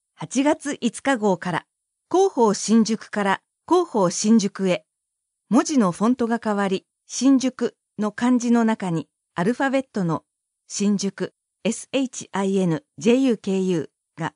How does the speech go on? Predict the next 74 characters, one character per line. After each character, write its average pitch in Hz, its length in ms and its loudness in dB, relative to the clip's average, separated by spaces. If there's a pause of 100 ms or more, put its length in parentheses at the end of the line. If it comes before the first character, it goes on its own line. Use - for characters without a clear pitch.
(140)
添 180 240 2
え 175 40 2
ら 170 120 0
れ 165 100 -2
て 160 120 -6
い 147 120 -4
ま 151 120 -4
す。 - 180 -12 (1120)
読 330 180 0
者 370 180 0
の 277 120 4
皆 208 220 2
さ 214 160 0
ん 185 100 0
に 170 180 -4 (140)
手 349 140 2
に 294 180 4
取 302 180 2
っ - 20 -20
て 202 160 0
も 170 140 2
ら 226 180 4
え 302 60 4
る 302 140 4
よ 294 120 6
う 285 40 4
な 190 260 0
デ 175 140 -2
ザ 220 160 0
イ 185 140 2
ン、 147 100 -4 (180)
紙 208 180 2
面 320 180 4
構 302 240 0
成 185 240 0
で、 160 200 -2 (300)
引 - 200 -2
き - 20 -4
続 302 260 -4
き 285 200 -4 (120)
タ 262 160 4
イ 359 60 2
ム 302 160 6
リ 214 140 4
ー 185 40 4
な 170 160 2
情 214 200 6
報 240 360 6
を - 180 0
お 185 100 -2
届 214 340 4
け 196 40 2
し - 160 -2
ま 175 100 0
す。 - 200 -10 (720)
リ 214 160 8
ニ 269 120 10
ュ 359 120 2
ー 302 60 6
ア 254 60 6
ル 202 120 4
の 175 300 2
主 311 240 4
な 220 160 6
内 170 300 2
容。 165 420 2 (500)
ペ 330 160 4
ー - 20 2
ジ 349 140 0
数 254 240 2
の 170 160 2
増 190 220 2
加 196 140 -6
と、 185 220 -2